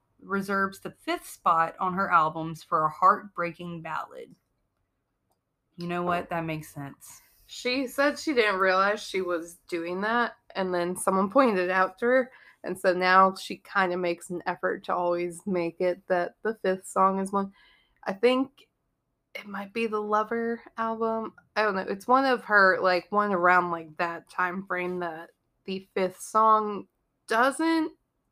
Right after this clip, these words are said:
Speaker 2: really fit, but it does.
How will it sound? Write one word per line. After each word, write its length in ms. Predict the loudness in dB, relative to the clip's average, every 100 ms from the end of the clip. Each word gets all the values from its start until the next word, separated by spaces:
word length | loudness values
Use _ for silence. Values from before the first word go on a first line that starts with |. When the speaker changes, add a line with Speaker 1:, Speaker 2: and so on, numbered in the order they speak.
| _ _ -16
Speaker 2:
really 600 | -10 -6 -4 -2 -2 -6 _ _
fit, 280 | -6 -4 -4 -10 -4
but 220 | 2 2
it 200 | 2 -2 -6 _
does. 1000 | -4 -2 -2 -2 -4 -8 -16 -20 -20